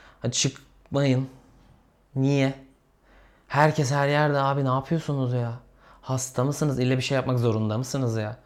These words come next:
Biliyorum çok uzun süre oldu. Bir yıl, iki yıl. Tabii ki bana koymaz. Beş yılda böyle gezebilirim. Çünkü ben evciyim ama. Hadi bundan biraz konuşalım. Evci olmak ve dışarıcı olmak. Yani bunun İngilizcesi var da Türkçesi herhalde bu. Dışarıcı da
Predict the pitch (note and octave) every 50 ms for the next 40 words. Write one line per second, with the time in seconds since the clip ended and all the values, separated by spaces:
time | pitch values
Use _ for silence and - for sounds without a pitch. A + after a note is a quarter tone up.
0 | - - - - - - - - C3 C#3 C#3+ D3 D3 C3+ B2 - C3+ B2+ - C3
1 | C3+ C3 B2+ - B2 B2 C3 C3+ B2+ A#2 A#2 A#2 A#2+ A#2+ B2+ B2 A#2 A2+ A2+ -
2 | - - B2+ A2 A2 A2 - B2 A#2+ A#2+ - A#2+ A#2 A2+ - - A#2 A#2 A#2+ A#2+
3 | A#2+ - - C#3 C3 B2 A#2 A2+ A2 A#2+ C3 C3 - - C3+ A#2+ A2+ A#2 A2+ A#2
4 | A2+ A2+ A2 A2 A#2 A2+ A2+ A2 A2+ G#2+ G#2+ G#2+ G#2 - - A#2+ - A2 A2 A2
5 | A2+ - - A2+ A#2 A2 A#2 C3 C#3+ C3+ A2 B2 D#3 F3 B2+ - - - - _
6 | _ _ - - - - - - - A3 B3 C4+ C4+ C#4+ D4 D#4+ F4 C4+ D#3+ A2+
7 | A2+ - - A#2+ A2+ A2 - A#2 A2+ A#2 - D3 C3+ C3+ C3 D3 G3 A3 G#3+ E3+
8 | E3 F#3 G3 F#3+ G3 E3 C3 B2 C#3 C3+ - - D#3 D3 C#3+ C#3+ D3 C#3+ B2 B2+
9 | C#3+ C#3 - A2 G#2 G2+ G2 G2 G#2 - - - A#2 A#2+ A#2+ A#2 A#2 A#2 A2+ A#2
10 | B2+ C3 C#3 C#3 C3 C3+ - - - - - - - - - - - C3 C3+ C3+
11 | D3 D3 D3+ D3 - E3 F#3 G3 F#3 C3 B2 - - C#3 - - C3+ B2 C#3+ C3
12 | B2 A2+ G#2+ A#2+ C#3 E3+ D#3+ B2+ A#2 A2 G#2+ - - - - - - C3 B2+ B2
13 | A#2+ B2 C#3+ D3 E3 E3+ E3 - -